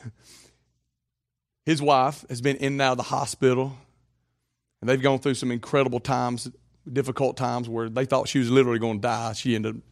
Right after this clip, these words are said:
being okay. I think about all of our staff has had cars break down and houses get messed up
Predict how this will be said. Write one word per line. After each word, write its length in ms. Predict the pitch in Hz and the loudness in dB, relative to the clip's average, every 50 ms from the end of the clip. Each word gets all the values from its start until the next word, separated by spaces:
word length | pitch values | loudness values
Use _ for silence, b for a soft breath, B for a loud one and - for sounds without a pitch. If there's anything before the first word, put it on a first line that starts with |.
| - | -4
being 200 | 113 117 113 110 - | -2 -2 -2 -2 0
okay. 460 | - 113 104 - 127 110 110 104 98 - B B B B B B B B B B B B B B B _ _ _ _ _ _ - | 0 0 2 2 2 2 2 0 -4 -6 B B B B B B B B B B B B B B B _ _ _ _ _ _ -10
I 120 | - 131 | -8 -4
think 180 | 123 165 151 131 | -2 0 0 0
about 360 | 143 123 131 123 113 113 _ _ | 2 2 2 0 0 -2 _ _
all 220 | - 127 139 143 139 | 2 4 4 4 4
of 80 | 131 | 2
our 120 | 123 113 110 | 0 -2 -2
staff 420 | - - 143 131 127 123 123 - | -2 -2 0 2 2 2 0 -2
has 100 | 127 113 | -4 -4
had 180 | 113 120 113 107 | -4 -4 -4 -4
cars 320 | - 131 127 127 127 117 | -2 0 0 0 0 -2
break 240 | 113 131 123 123 127 | -2 -2 -2 -2 0
down 260 | 123 120 120 120 117 | -2 -2 -2 -2 -4
and 100 | 113 104 | -6 -4
houses 420 | - 123 123 123 120 113 117 110 110 | -4 -2 -2 -2 -2 -2 -4 -4 -4
get 160 | 123 113 - | -4 -6 -4
messed 320 | 113 117 117 110 - - | -4 -4 -2 -2 -2 -2
up 240 | 117 113 110 107 - | 0 -2 -2 -4 -6